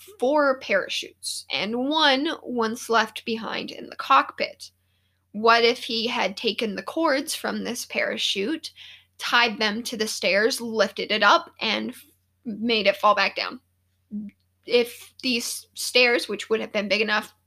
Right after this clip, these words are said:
did that, then that probably would have shifted the plane enough to at least make it feel like they had lost some weight in the back.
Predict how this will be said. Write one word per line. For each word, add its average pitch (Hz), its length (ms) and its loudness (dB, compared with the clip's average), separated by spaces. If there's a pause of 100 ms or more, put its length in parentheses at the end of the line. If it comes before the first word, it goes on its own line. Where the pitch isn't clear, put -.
(120)
did 180 220 0
that, 214 340 0
then 240 160 -2
that 240 220 0
probably 311 440 4
would 233 180 2
have 196 120 -4
shifted 254 640 -2
the - 60 -20
plane 254 500 0
enough 202 560 -4 (460)
to 240 520 -4
at 240 140 2
least 330 320 -4
make 349 200 0
it - 260 2 (140)
feel 240 720 -6
like - 540 -4
they 208 240 0
had 233 160 -6
lost - 560 -4
some - 260 -12
weight 269 260 0
in 127 140 -8
the 87 60 -14
back. - 480 -8